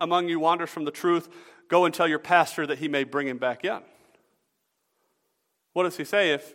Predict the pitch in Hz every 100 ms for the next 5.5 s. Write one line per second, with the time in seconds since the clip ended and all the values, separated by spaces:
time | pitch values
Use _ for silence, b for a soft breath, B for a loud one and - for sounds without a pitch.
0 | _ - 139 - - _ _ _ 185 151
1 | - - _ 156 185 202 - 151 165 160
2 | 170 175 160 - - 160 180 160 165 175
3 | - 151 139 185 175 180 160 151 139 -
4 | - 226 196 147 131 131 - 170 139 143
5 | 127 117 - - -